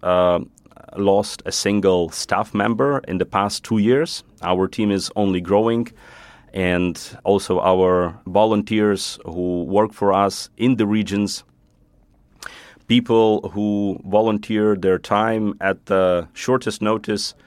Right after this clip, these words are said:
ready to load up their car, ready to go into a place where a disaster is happening, such as was the case with the Kachovka Dam in the Kherson area.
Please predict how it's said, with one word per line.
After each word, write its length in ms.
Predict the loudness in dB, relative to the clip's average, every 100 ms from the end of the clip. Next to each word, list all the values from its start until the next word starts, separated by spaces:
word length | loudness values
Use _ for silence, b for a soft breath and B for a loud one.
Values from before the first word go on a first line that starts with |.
| b -8
ready 380 | 0 2 2
to 160 | -4 0
load 260 | 2 4 2
up 140 | 2
their 140 | 0
car, 380 | 0 0 2 2
ready 280 | 2 0 0
to 140 | -6 -2
go 300 | 2 2 0
into 360 | -4 -6 -4
a 60 | -4
place 420 | 0 2 2 0
where 240 | 2 2 -2 B B B -4
a 60 | 0
disaster 520 | 2 2 2 0 -2
is 200 | -2 -4
happening, 540 | -2 0 0 0 -2 -8
such 340 | 0 0 2
as 360 | -2 -2 -8 -12 -18
was 340 | -2 0 0
the 100 | -2
case 360 | -2 0 0 -4
with 200 | -8 -4
the 200 | 0 0 -4 B B B B
Kachovka 500 | -10 0 0 2 0
Dam 300 | 2 2 0
in 160 | -4 -4
the 80 | -4
Kherson 400 | -6 -2 -2 0
area. 420 | 0 0 0